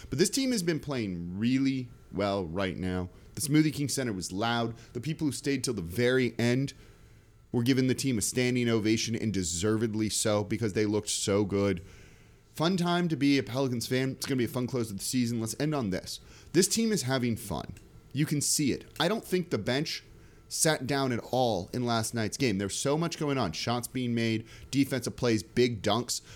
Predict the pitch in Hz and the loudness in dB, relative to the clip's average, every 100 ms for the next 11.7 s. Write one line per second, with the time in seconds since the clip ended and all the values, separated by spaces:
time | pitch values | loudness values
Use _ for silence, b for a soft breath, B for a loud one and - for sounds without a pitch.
0 | B 131 139 123 - 151 175 - B - | B 0 4 2 2 0 0 -4 B -10
1 | - 156 156 156 135 110 - 135 123 127 | -4 0 2 0 -2 -2 0 0 0 0
2 | 120 113 92 - 110 104 - 87 - - | 0 -2 -6 -4 -2 -2 -4 -6 -8 -14
3 | B B B B 143 160 170 180 139 139 | B B B B 2 2 2 0 0 -2
4 | 95 - 143 156 196 - 165 165 165 - | -4 -2 0 0 -2 -2 -2 -2 -4 -6
5 | 135 135 117 - - 127 117 101 113 92 | -2 -2 -2 -6 -6 -2 -2 -2 -4 -6
6 | - 95 87 87 80 - 120 110 - 98 | -4 -4 -4 -4 -4 -2 -2 -2 -4 -4
7 | 92 104 117 92 92 87 80 - 82 - | -2 2 2 0 -2 -4 -6 -4 -4 -6
8 | B B B B B - 151 156 160 131 | B B B B B 4 4 6 4 4
9 | 139 120 - 120 113 101 87 71 80 - | 4 0 0 2 2 0 -2 -6 -6 -10
10 | 62 - B B B B B B B 165 | -12 -16 B B B B B B B 2
11 | 226 220 196 165 156 180 185 | 4 4 2 4 4 4 0